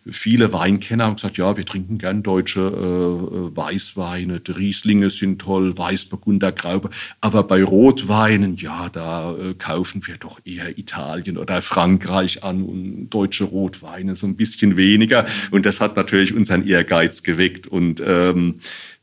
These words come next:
deshalb haben wir sehr viel danach, äh, ja, nach Cabernet Sauvignon, Cabernet Franc, Merlot, Syrah.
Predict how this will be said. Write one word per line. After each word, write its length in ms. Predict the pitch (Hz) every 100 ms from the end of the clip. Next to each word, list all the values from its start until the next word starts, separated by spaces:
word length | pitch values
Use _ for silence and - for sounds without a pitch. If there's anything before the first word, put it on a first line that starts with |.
| -
deshalb 440 | 98 - 92 92
haben 240 | 87 85 82
wir 160 | 82
sehr 320 | 80 90 92
viel 320 | 92 - 90 87
danach, 400 | 80 76 - -
äh, 300 | 87 80 76
ja, 280 | 78 78
nach 320 | 80 78 80 78
Cabernet 540 | - - 78 80 76
Sauvignon, 580 | - 71 76 76 76 71
Cabernet 460 | - 85 76 71
Franc, 340 | - - 82 82
Merlot, 520 | 80 78 82 85 87
Syrah. 500 | - 80 80 82 87